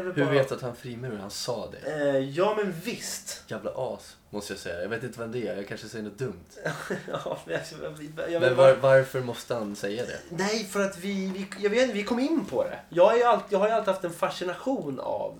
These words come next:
Speaker 2: eh, ordrar.
Speaker 1: Ja.
Speaker 2: Och,
Speaker 1: Ja, men det
Speaker 2: eh,
Speaker 1: håller jag med om.
Speaker 2: jag tror ju inte att, jag, om jag minns rätt så var det inte han som sa det, utan det var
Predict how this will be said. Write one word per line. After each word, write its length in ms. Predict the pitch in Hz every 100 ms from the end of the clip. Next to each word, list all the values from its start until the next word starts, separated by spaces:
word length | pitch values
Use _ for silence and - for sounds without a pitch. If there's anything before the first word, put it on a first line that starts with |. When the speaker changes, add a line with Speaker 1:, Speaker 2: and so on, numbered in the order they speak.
| 104
Speaker 2:
eh, 240 | 101 101 - - _ _ _ - _ _ _ _ - - - -
ordrar. 560 | 156 107 - - 196 101 101 -
Speaker 1:
Ja. 260 | - 117 147 151
Speaker 2:
Och, 180 | 139 139 -
Speaker 1:
Ja, 160 | 143
men 100 | 135
det 40 | 143
Speaker 2:
eh, 40 |
Speaker 1:
håller 160 | 156 131
jag 80 | 104
med 80 | 95
om. 40 | 156
Speaker 2:
jag 180 | 175 175
tror 280 | - 226 233
ju 80 |
inte 280 | 220 156 151
att, 140 | 139 -
jag, 320 | 165 180 175
om 100 | 185
jag 120 | 180
minns 260 | 196 233 190
rätt 220 | 175 165
så 60 | 160
var 80 | 160
det 40 |
inte 140 | 160
han 520 | 151 - 190 180 175 -
som 200 | 175 165
sa 460 | - 214 214 196
det, 100 | 135
utan 260 | 131 131 143
det 60 |
var 220 | 147 143